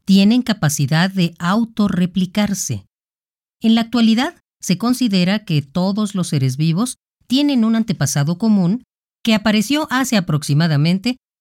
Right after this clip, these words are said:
tres mil quinientos millones de años. Por tanto, surgen de material genético común. Esta idea de que los seres vivos provienen de otro ser vivo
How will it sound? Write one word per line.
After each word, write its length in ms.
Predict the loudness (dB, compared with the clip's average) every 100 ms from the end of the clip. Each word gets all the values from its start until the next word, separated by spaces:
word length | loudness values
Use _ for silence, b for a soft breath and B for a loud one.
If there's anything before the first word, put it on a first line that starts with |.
| -4
tres 320 | 0 2 2
mil 280 | 2 0 0
quinientos 540 | 0 2 2 0 0
millones 440 | 0 2 0 0
de 120 | 0 0
años. 460 | 2 0 -2 -10 -20 _ _ _ _ _
Por 160 | -6 -2
tanto, 460 | 0 0 0 -6 _ _ _
surgen 680 | -16 0 2 4 2 2 2
de 80 | 4
material 500 | 2 2 0 0 0
genético 580 | 0 0 0 -2 -4 0
común. 420 | 2 2 0 -6 _ _ _ _ _ _ _ _
Esta 280 | -6 -6 -2
idea 400 | -2 0 -2 -2
de 240 | -2 0 0
que 100 | 0
los 160 | 0 0
seres 240 | 0 0
vivos 340 | 0 0 -2
provienen 580 | -2 -2 0 2 2 2
de 140 | 2 0
otro 300 | 0 -4 -2
ser 260 | 0 0
vivo 340 | 2 0 0